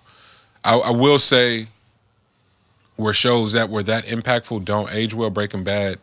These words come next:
a-, has aged. Granted, it was only five years ago, give or take, but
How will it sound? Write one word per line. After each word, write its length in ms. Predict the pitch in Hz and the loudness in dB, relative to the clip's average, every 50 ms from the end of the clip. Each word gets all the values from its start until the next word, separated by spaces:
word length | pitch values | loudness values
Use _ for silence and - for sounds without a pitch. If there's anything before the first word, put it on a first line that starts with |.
| _ _ _ _ _ - | _ _ _ _ _ -14
a-, 220 | - 95 101 101 95 | -10 -10 -8 -10 -10
has 200 | - 110 101 - - | -10 -10 -10 -10 -8
aged. 400 | 101 104 101 101 95 - - 101 | -8 -8 -8 -8 -8 -10 -6 0
Granted, 320 | 120 131 127 123 117 107 | 2 2 4 2 2 -2
it 60 | 107 | -4
was 140 | 104 98 101 | -4 -4 -4
only 340 | 107 104 101 98 98 95 90 - - - - _ _ _ | -6 -4 -4 -6 -8 -8 -12 -14 -20 -20 -20 _ _ _
five 300 | _ - 120 110 101 87 | _ -2 0 0 0 -2
years 200 | 101 101 95 90 | -4 -6 -6 -8
ago, 300 | 95 90 92 92 92 92 | -8 -10 -10 -10 -10 -10
give 240 | 92 92 101 95 87 | -10 -10 -10 -10 -10
or 40 | 92 | -8
take, 300 | - - 101 95 87 - | -6 -6 -6 -6 -8 -10
but 200 | - 90 85 | -12 -12 -12